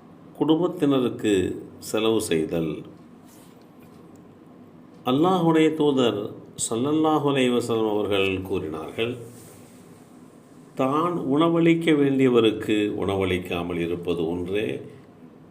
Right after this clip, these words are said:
மனிதனுக்கு பாவம் செய்தவன் என்பதற்கு போதுமானதாகும்."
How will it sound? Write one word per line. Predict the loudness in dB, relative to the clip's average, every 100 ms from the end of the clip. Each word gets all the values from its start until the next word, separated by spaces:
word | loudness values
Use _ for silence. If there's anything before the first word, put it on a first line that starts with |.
| -20 -20 -20 -14
மனிதனுக்கு | -4 2 2 4 4 2 2 2 4 2 -2 -10 -18 -20 -20 -14 -4
பாவம் | 0 0 0
செய்தவன் | 0 2 2 2 2 2 0 -4 -8 -14 -20 -20 -20 -20 -20 -8
என்பதற்கு | -4 -2 -4 -4 -8 -6 -4
போதுமானதாகும்." | 0 0 0 -2 -2 -2 -4 -4 -8 -8